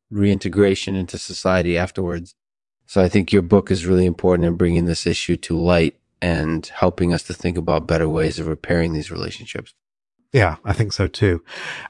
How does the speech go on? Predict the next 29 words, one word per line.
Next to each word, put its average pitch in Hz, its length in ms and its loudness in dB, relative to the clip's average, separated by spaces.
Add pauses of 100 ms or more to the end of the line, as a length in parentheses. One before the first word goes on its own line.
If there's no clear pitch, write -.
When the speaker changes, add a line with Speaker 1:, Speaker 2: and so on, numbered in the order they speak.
(120)
Speaker 2:
And 143 160 6
I 139 60 4
think 202 180 2
it's 165 160 -4
important 135 440 2
to 135 80 4
remember 123 340 2
that 120 160 -4
prison 110 320 2
is 104 100 0
not 117 300 2
just - 280 0
a - 60 -2
place - 420 -2
where 95 380 2
inmates 101 560 2
live 95 160 2
and 92 120 -2
work. 92 340 4
It's 101 180 -4
also 98 240 0
their 90 140 0
social 92 400 -2
network. 87 560 -2 (440)
It's - 160 0
also 95 280 2
their 82 180 2
social 95 480 0
network. 92 600 -2